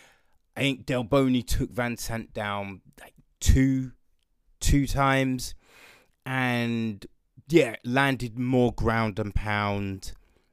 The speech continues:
So, um, this went to a decision. Uh, yeah, it was a split, but Delboni took it.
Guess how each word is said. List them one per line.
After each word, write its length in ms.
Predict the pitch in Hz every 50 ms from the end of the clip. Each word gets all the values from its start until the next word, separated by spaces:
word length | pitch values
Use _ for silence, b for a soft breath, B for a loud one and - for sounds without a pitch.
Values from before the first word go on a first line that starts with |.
| _ _ _ _ _ _ _ _ - - - -
So, 500 | - - - 151 135 127 123 120 120 117
um, 220 | 117 110 113 110 - -
this 280 | 123 143 151 143 -
went 180 | 160 156 143 -
to 160 | - 127 127 120
a 40 |
decision. 1120 | 104 - 113 101 - - - - - - 139 143 135 120 - - 113 104 101 101 101 107 107 b b b b b b b b b b b b b b b b _ -
Uh, 600 | 113 107 107 107 107 107 107 104 104 98 82 - - 50 - - - _ _ _ _ _ _ _ _ _ _ -
yeah, 280 | 143 120 143 139 123 - -
it 120 | 117 117
was 160 | 117 120 104
a 60 | 120
split, 920 | - - - - - - - - _ - 160 160 160 151 143 135 131 - _ _ _ _ _ - - -
but 200 | 131 107 - 101
Delboni 640 | 123 120 117 110 95 - 113 113 113 107 107 101
took 360 | - - - 104 95 - - 98
it. 160 | 90 85